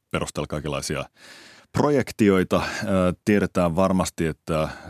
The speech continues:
tämä tiedettiin jo ennen, että Likud, äh, joka on siis pääminist-, entisen pääministeri Benjamin Netanyahun puolue,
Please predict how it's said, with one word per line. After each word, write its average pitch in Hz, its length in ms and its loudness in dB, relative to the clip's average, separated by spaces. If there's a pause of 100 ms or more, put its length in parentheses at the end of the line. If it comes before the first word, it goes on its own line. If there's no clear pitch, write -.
tämä 80 120 -4
tiedettiin 76 360 -8
jo 82 80 -2
ennen, 98 280 2
että 78 140 -4
Likud, 90 320 2
äh, - 340 -8
joka 78 260 -4
on 73 80 -6
siis 73 220 -12
pääminist-, 76 520 -6
entisen 82 400 -2
pääministeri 76 560 -6
Benjamin 71 400 -8
Netanyahun 71 640 -6 (200)
puolue, 69 540 -4